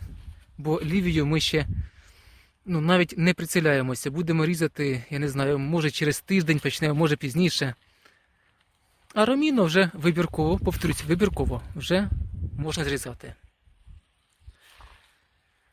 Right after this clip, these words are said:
В цьому році є окремі ягоди дуже крупні. А це ось, дивіться, типічна ягодка. Ягода в неї в діапазоні грам десять-дванадцять. Буває більша,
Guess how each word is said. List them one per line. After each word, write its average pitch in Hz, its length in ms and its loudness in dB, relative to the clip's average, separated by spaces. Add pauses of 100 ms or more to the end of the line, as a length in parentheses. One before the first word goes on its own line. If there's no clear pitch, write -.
(1120)
В - 60 -12
цьому 214 280 4
році 175 440 0 (160)
є 180 220 4
окремі 170 380 0
ягоди 156 520 2 (140)
дуже 151 360 -6
крупні. 240 420 -4 (420)
А 156 60 -14
це 170 180 -6
ось, 170 140 -2
дивіться, 156 320 0
типічна 180 460 -4
ягодка. 131 440 -4 (220)
Ягода 180 420 2
в 151 100 0
неї 160 300 2 (500)
в 151 40 -12
діапазоні 208 580 2
грам 170 560 0
десять-дванадцять. 147 1080 -2
Буває 233 360 0
більша, 208 440 2